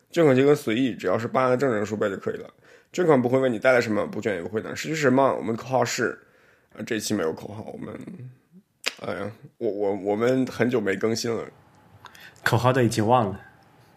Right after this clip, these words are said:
Speaker 1: 口号就是“我们很久没更新了，实在对不起大家，九十度鞠躬。”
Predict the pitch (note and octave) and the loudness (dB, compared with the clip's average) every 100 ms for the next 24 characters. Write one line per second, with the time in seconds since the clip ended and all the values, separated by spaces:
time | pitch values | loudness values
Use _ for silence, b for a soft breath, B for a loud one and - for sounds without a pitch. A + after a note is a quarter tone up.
0 | - - A2 B2+ B2 A#2+ B2 A2 F2+ A#2+ | -20 -6 0 2 2 2 0 0 0 -2
1 | B2 A#2 A2+ F#2 G2+ A2 A2+ A#2 G2+ - | -2 -4 -4 -6 -4 -6 -4 -4 -4 0
2 | B2 A2+ A#2 - - F2 F2+ F2 D#2 G#2 | 0 0 -2 -4 -6 -2 -2 -4 -10 -8
3 | G2+ - - | -10 -12 -16